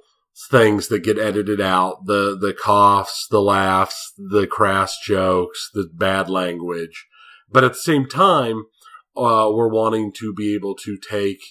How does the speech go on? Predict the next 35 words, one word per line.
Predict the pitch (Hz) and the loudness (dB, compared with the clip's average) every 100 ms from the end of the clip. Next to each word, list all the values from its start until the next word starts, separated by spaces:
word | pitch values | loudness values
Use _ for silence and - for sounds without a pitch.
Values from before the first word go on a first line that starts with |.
| _ _ _ | _ _ _
and | 104 98 92 - | -4 -4 -4 -6
answer | 104 107 104 - 104 92 90 85 - _ - | -4 -2 -4 -4 -2 -2 -2 -4 -10 _ -4
live | 107 110 110 104 | 4 6 6 2
questions | - 120 110 - - 92 85 82 - - _ _ _ - - - | -2 -2 -2 -4 -6 -6 -6 -12 -16 -20 _ _ _ -20 -18 0
from | 120 110 | 2 2
people | - 107 101 101 | 0 -4 0 0
in | 98 | 0
the | 92 | 0
audience | 92 90 87 85 - - | -2 -2 -4 -8 -12 -12
while | 90 95 95 92 87 | -4 2 4 4 2
we | 90 85 | -4 -4
are | 85 82 | -6 -4
doing | 92 87 85 82 80 | -4 -4 -4 -8 -8
the | - 90 - | -6 -6 -8
podcast, | - 85 80 - - - - | -8 -8 -10 -18 -18 -18 -4
or | 107 | 0
at | 113 | 4
least | 120 127 | 4 4
in | 113 | 2
a | 95 | 2
segment | - - 113 98 92 | 2 2 2 2 -2
of | 90 | -4
the | 92 | -10
podcast, | - 90 90 - 90 85 - | -8 -8 -8 -8 -10 -10 -8
and | 98 | -2
to, | 101 - | -2 0
and, | 104 101 | -2 0
and | 107 98 | 0 0
to | 92 | 0
help | 104 101 - | 0 0 -2
throw | - 110 107 | -4 2 4
in | 101 98 92 | 4 0 -2
audience | - 104 101 95 - | -4 -2 -2 -4 -8
support | - - 98 92 | -6 -4 -4 -4
with, | 104 101 98 90 | -4 -2 -2 -4